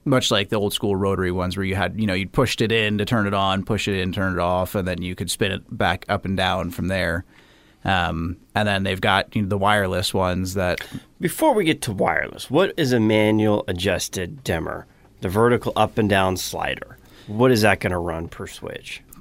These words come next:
Speaker 1: Depending on the manufacturer and what other kind of funky things that you can do with them as far as having night lights and stuff in there, they're gonna be about twenty-four dollars, give or take a little bit,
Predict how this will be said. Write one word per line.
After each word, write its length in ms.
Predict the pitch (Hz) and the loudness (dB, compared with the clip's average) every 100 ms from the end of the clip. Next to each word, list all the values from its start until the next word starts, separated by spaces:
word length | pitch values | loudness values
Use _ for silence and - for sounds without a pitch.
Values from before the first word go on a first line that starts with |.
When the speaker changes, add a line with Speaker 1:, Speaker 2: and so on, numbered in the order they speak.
| - | -4
Speaker 1:
Depending 520 | 135 - 190 208 196 | -2 2 4 4 6
on 140 | 175 | 6
the 60 | 156 | 6
manufacturer 1000 | 151 139 139 127 104 - 123 113 113 110 | 6 6 6 4 4 4 4 6 8 6
and 500 | 98 98 98 101 101 | 4 2 0 0 -2
what 380 | 107 107 104 - | 2 4 2 0
other 480 | - 104 104 107 101 - | 2 4 4 4 2 -2
kind 240 | - 107 104 | -2 2 2
of 360 | 95 92 - - _ _ - | 0 -4 -12 -20 _ _ -6
funky 360 | - 113 110 110 | 0 2 2 0
things 260 | 110 110 | 2 0
that 60 | 107 | 2
you 140 | 104 | 0
can 200 | 104 104 | 2 0
do 180 | 104 117 | 2 2
with 140 | 117 120 | 2 4
them 200 | 120 117 | 4 4
as 100 | 101 | 2
far 280 | 107 92 87 | 2 4 4
as 140 | 92 | 2
having 360 | - 95 92 98 | 2 0 0 0
night 220 | 98 - | 0 0
lights 280 | 98 98 - | 0 0 0
and 80 | 101 | 0
stuff 240 | 104 101 | 0 0
in 80 | 104 | 0
there, 140 | 101 101 | 0 2
they're 140 | 185 | 2
gonna 300 | 185 135 120 | 4 6 6
be 260 | 101 110 95 | 4 4 4
about 420 | 92 98 95 - - _ | 4 4 4 2 -6 _
twenty-four 1200 | - - - 120 123 127 123 120 113 - 107 107 | -14 -8 -2 2 6 6 6 6 4 2 4 6
dollars, 600 | 104 92 98 95 101 104 | 6 6 4 4 4 2
give 180 | - 98 | 2 0
or 80 | 95 | 0
take 280 | 104 92 95 | 2 0 0
a 40 | |
little 220 | 92 95 | -2 -2
bit, 320 | 90 90 87 | 0 0 -2